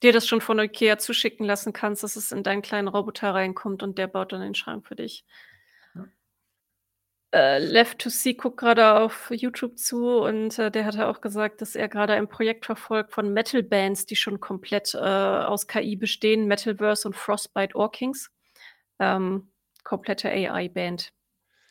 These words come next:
Speaker 2: Ich komm grad nicht auf den Namen. Es gibt hier eine, es gab ja diesen Drake-Vorfall, ne? Also wo jemand, äh, die Stimme von Drake und ich glaub noch jemanden benutzt hat, um eigene Musik zu machen, die auch wohl ganz schön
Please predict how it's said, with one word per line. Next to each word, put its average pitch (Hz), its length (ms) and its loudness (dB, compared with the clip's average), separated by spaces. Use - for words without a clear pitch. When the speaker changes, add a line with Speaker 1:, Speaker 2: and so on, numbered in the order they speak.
Speaker 2:
Ich - 100 -20
komm 147 200 -8
grad 156 180 2
nicht 160 140 0
auf 143 100 -2
den 139 160 -2
Namen. 143 380 0
Es 123 120 -10
gibt - 260 -12
hier 147 220 -4
eine, 139 680 -4
es 143 100 -4
gab 160 160 4
ja 175 60 6
diesen 143 240 -2
Drake-Vorfall, - 1900 0
ne? 175 200 -4
Also 135 180 -8
wo 135 80 -2
jemand, 139 560 -2
äh, 139 180 -6
die 131 100 -8
Stimme 156 440 -2
von 147 240 -8
Drake 160 420 0
und 151 120 -10
ich - 40 -12
glaub 143 140 -8
noch 156 160 -8
jemanden 170 320 -8
benutzt 147 320 -6
hat, 156 140 0
um 143 140 -10
eigene 139 280 -6
Musik 160 280 -6
zu 180 100 -10
machen, 165 260 -2
die 147 100 -6
auch 139 160 -6
wohl 143 120 -10
ganz 139 180 -8
schön 143 240 -6